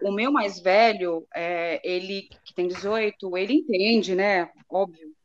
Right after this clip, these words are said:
Mas ele, ele, a gente conversa muito porque existe, ele acha que nesse meio existe muita,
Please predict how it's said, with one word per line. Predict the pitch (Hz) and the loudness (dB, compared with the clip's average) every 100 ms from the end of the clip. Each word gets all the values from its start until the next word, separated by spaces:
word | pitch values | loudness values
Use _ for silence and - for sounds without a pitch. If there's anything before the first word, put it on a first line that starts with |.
| _ _ _ _ - | _ _ _ _ -6
Mas | 214 220 233 226 240 | 0 2 0 0 0
ele, | 247 240 254 247 - | 0 0 -2 -2 -2
ele, | 220 240 226 | -2 -2 -4
a | |
gente | 233 247 | -4 -4
conversa | 247 269 269 | -2 -4 -2
muito | 233 240 262 254 | -2 0 -2 -4
porque | 247 240 247 | -8 -2 -2
existe, | 220 233 233 - | -2 -2 -2 -2
ele | 220 220 | 0 2
acha | 226 240 | 2 0
que | - 233 | -2 0
nesse | 294 302 226 | 0 0 -2
meio | 202 226 220 202 | 2 2 2 2
existe | 202 226 - 233 | 0 -2 0 -2
muita, | 220 233 226 247 226 208 196 175 165 | 0 -2 0 2 4 4 4 2 0